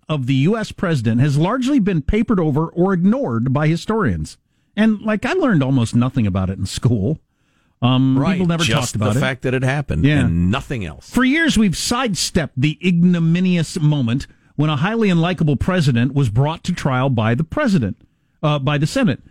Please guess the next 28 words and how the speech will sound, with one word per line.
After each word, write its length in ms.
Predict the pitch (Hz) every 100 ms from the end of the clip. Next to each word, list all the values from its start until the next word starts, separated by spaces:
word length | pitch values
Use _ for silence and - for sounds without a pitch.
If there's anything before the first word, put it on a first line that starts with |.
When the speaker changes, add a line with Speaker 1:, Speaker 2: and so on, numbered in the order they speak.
| _ _ -
Speaker 1:
The 100 | 196
whole 220 | 339 277
episode 420 | 247 247 233 175
left 180 | 165 -
such 220 | 214 -
a 60 | 147
bitter 400 | 107 160 233 233
aftertaste 840 | 165 180 - - 101 92 87 - - _ _ _ _
that 160 | 127 139
the 160 | 143 156
eminent 260 | 233 226
scholar 480 | 131 - 180 185 156
Van 360 | 120 151 143 147
Woodward 360 | 247 208 175
said 200 | 135 180
more 180 | 160 165
than 140 | 143
four 200 | 131 233
decades 400 | 196 180 185 165
ago 220 | 131 147 143
that 140 | 131
historians 440 | 170 - 269 247
often, 540 | 170 208 190 165 151 151
often 320 | - 208 180 151
relegated 520 | 180 226 175 180 143
the 60 |
term 280 | 151 196 185
impeachment 720 | 156 160 - 240 220 127 101